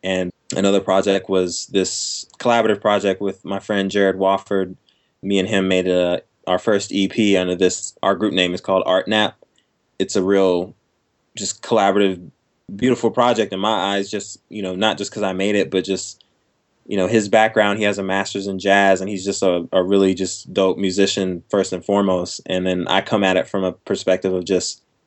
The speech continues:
loving music and making music that makes me feel good. And so when we combine, we, we create a pretty cool, like, a refined but raw sound. And, um, so, yeah, I mean, it's like, it's funny because when I talk about it, it sounds like it's all over the place, but when I'm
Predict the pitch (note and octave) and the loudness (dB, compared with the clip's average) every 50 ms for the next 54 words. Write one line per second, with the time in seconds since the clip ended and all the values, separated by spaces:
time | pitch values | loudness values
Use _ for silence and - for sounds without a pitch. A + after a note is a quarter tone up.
0 | _ _ - - F#2+ G2+ G2 F#2+ F#2+ F#2+ F#2+ F#2+ F#2+ F#2+ G2 - G#2 F#2+ F2+ F2+ | _ _ -6 -2 0 2 2 2 2 2 2 2 2 2 0 0 0 0 0 0
1 | F2+ - F#2+ F#2+ F#2 F#2 F#2 F2 G2 F#2 E2+ - _ - - F2+ E2+ F2+ F#2 F#2 | 0 0 -2 0 0 0 0 2 0 0 0 -2 _ -2 -2 0 0 0 -2 -2
2 | - G2 G2+ G2+ - G2+ F#2+ F#2 F2 F#2 F#2 F#2 F#2 E2+ F#2 F#2 - - F#2+ F#2 | -2 -2 -2 -2 0 0 0 2 2 2 2 2 2 0 -2 -10 -12 -10 -8 -2
3 | - F#2+ F#2 F#2 F#2 F#2 G2 F#2+ - - A2 G2 F2+ G2 G2 G2+ G2 G2 F#2+ F#2 | 0 0 0 0 0 0 0 0 0 -2 -4 0 0 2 2 2 4 2 2 2
4 | F2+ F2+ F#2+ G2+ C2 F2+ G2 F#2 F2+ F2+ E2+ F#2 F2+ - - G2 F#2 F2+ F2+ - | 0 -4 -8 -10 -6 -4 -4 -2 -4 -4 -6 -8 -8 -4 -2 0 0 0 0 -4
5 | - - G2 F#2 - - - G2+ F#2+ F#2 F#2 F2 F2 F2 E2+ - _ _ _ _ | -6 -6 -6 -6 -4 -2 0 2 2 2 2 0 -2 -2 -4 -4 _ _ _ _
6 | _ _ _ _ _ _ _ _ _ _ - A2+ A2+ G#2 G2+ - - G#2+ A2 G#2+ | _ _ _ _ _ _ _ _ _ _ 0 2 2 2 2 2 2 2 4 4
7 | G#2+ G#2 G2 G#2+ - F#2+ G2 F#2 F#2+ F#2 - - A2 G2+ G2+ G2 F#2+ F#2+ F#2 F#2 | 2 2 2 0 0 2 2 2 2 2 0 -2 -2 0 0 0 -2 -2 -4 -6
8 | F2+ F#2 F2+ F#2 F2+ F2 F2 F2 F#2 - _ _ _ _ _ - - A2+ G#2 F#2+ | -6 -6 -6 -6 -6 -6 -8 -10 -14 -16 _ _ _ _ _ -6 0 2 2 4
9 | F#2 F#2 F2 F2+ F2+ F2 B2 C#3+ C#3+ A#2 G#2+ G#2 A#2 G#2+ G#2 F#2+ G2 G2+ - B2+ | 4 2 2 0 -2 0 0 2 2 2 0 0 -2 -4 -4 -4 -4 -4 -2 0
10 | A#2 A2 G2+ - - - - D3 C3+ - - F3 E3+ F3 E3 D3 C#3 C3 D3+ C3 | 0 0 0 -2 -6 -2 -2 -2 -2 0 -2 0 0 2 2 2 2 2 2 2
11 | C3 C3 A#2+ A#2+ A#2 - - D3 D#3 - C3+ B2+ B2 B2 B2 A#2+ A#2 A2 G#2+ - | 2 2 2 2 2 0 0 0 0 0 0 0 2 2 2 2 0 0 -2 -2
12 | - A#2+ A#2+ B2 A#2+ A#2+ A#2 A2+ A2+ - A#2+ A2 G#2+ G#2+ G#2+ A2+ A#2 B2 A#2+ B2 | -2 -2 0 0 0 0 0 0 0 0 0 0 2 2 0 0 0 0 0 0
13 | C#3+ C3+ C3+ C3+ C3+ - - A2 G2 - - G#2+ A2 A2 A2 A2 G#2+ G#2+ G#2 - | 0 2 2 0 0 0 0 0 0 0 -2 -2 0 0 0 0 0 -2 -6 -8
14 | - - - | -10 -12 -18